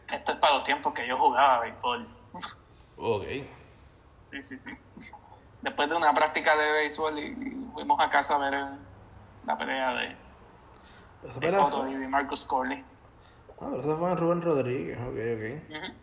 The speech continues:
Speaker 1: sí.
Speaker 2: Ese después estuvo con Mohamed A-, Abdullayev.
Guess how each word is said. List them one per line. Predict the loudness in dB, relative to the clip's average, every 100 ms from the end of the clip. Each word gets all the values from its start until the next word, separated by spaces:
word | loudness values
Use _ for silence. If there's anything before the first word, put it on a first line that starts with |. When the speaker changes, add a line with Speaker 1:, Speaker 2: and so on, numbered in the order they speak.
| -20 _ -20
Speaker 1:
sí. | -18 -18 -18 -12
Speaker 2:
Ese | -6
después | -6 -4 -6
estuvo | -2 0 2
con | 0 -4
Mohamed | -4 -4 -2 0 0
A-, | 0 -4 -10 -18 -20 -20 -20 -16
Abdullayev. | -12 -10 -10 -6 -4 -4 -4 -6